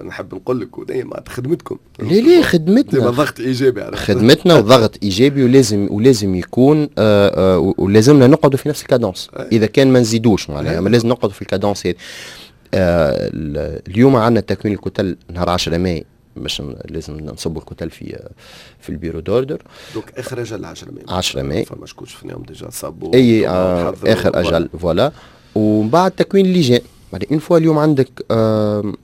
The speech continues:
Speaker 2: عندك الكتل واضحين، دونك باش تكون بهم اللجان،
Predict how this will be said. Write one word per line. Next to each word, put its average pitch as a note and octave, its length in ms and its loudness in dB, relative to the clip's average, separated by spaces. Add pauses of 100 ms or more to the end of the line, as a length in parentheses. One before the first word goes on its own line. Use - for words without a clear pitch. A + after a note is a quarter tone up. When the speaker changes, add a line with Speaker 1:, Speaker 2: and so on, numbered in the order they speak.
Speaker 2:
عندك G#2 380 -6 (120)
الكتل G#2+ 480 -2 (500)
واضحين، A2 420 -6 (100)
دونك - 180 -10
باش - 100 -20
تكون A2+ 220 -2
بهم G2+ 260 -2
اللجان، F2+ 480 -4